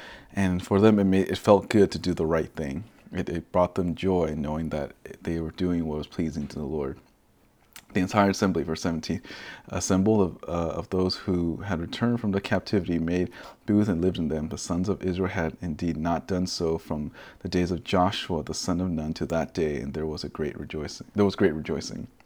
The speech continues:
So again, for centuries they did not do this, and it's no wonder that over time they stopped responding to God. It's because they didn't do,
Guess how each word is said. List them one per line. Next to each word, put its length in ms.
So 120
again, 220
for 180
centuries 720
they 120
did 120
not 220
do 140
this, 340
and 100
it's 120
no 140
wonder 600
that 120
over 260
time 640
they 340
stopped 280
responding 800
to 120
God. 520
It's 100
because 260
they 100
didn't 300
do, 360